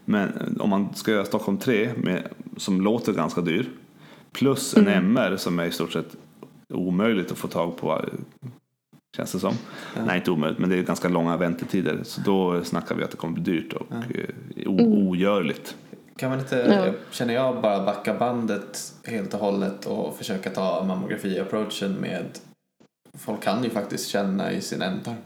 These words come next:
Speaker 1: Ja.
Speaker 2: Ja.
Speaker 1: På sig själv.
Speaker 3: Om
Speaker 2: Känner
Speaker 3: man bara
Speaker 2: du?
Speaker 3: bry-, om man bara bryter stigmat där kring att känna... Att man känner på sina egna bröst.
Speaker 1: Ja, men
Speaker 3: Och
Speaker 1: det, jag tror inte att det skulle... Inte, tror jag,
Speaker 3: tror du inte att det skulle hjälpa någonting?
Speaker 1: Hur ska, ska alla sitta och klä-, känna på sin egen...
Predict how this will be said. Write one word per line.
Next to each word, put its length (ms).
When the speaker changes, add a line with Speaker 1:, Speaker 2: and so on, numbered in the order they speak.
Speaker 1:
Ja. 240
Speaker 2:
Ja. 200
Speaker 1:
På 80
sig 100
själv. 100
Speaker 3:
Om 60
Speaker 2:
Känner 200
Speaker 3:
man 100
bara 100
Speaker 2:
du? 60
Speaker 3:
bry-, 140
om 80
man 120
bara 120
bryter 240
stigmat 840
där 360
kring 320
att 80
känna... 460
Att 180
man 100
känner 200
på 100
sina 200
egna 160
bröst. 480
Speaker 1:
Ja, 200
men 80
Speaker 3:
Och 60
Speaker 1:
det, 200
jag 100
tror 120
inte 120
att 300
det 100
skulle... 220
Inte, 120
tror 440
jag, 60
Speaker 3:
tror 100
du 20
inte 120
att 60
det 60
skulle 380
hjälpa 240
någonting? 240
Speaker 1:
Hur 120
ska, 220
ska 200
alla 280
sitta 220
och 120
klä-, 220
känna 360
på 140
sin 160
egen... 220